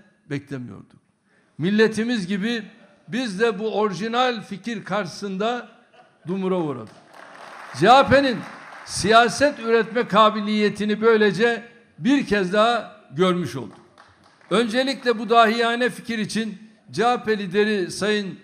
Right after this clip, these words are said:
Özgür Özel başta olmak üzere C H P yönetimini tebrik ediyorum. Halkımızın umutlarını artırdılar.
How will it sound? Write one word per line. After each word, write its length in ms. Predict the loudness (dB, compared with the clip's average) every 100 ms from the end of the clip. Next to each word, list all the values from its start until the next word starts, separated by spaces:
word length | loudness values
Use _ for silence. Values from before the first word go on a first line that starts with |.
| _ _
Özgür 400 | -4 -4 -4 -8
Özel 520 | -6 -4 -2 -2 0
başta 320 | -2 -2 -4
olmak 360 | -4 -2 -4 -6
üzere 420 | -6 -2 -2 -4 -8 -20 _
C 140 | -2 2
H 180 | 2 0
P 100 | -2
yönetimini 840 | -2 -2 -4 -4 -2 0 0 -4 -10 -2
tebrik 380 | 0 2 0 -2
ediyorum. 300 | -8 -12 -16 -18
Halkımızın 680 | 0 0 2 -2 -4 -4 -4
umutlarını 640 | -4 -4 -2 0 0 2
artırdılar. 720 | 0 0 -4 -6 0 0 0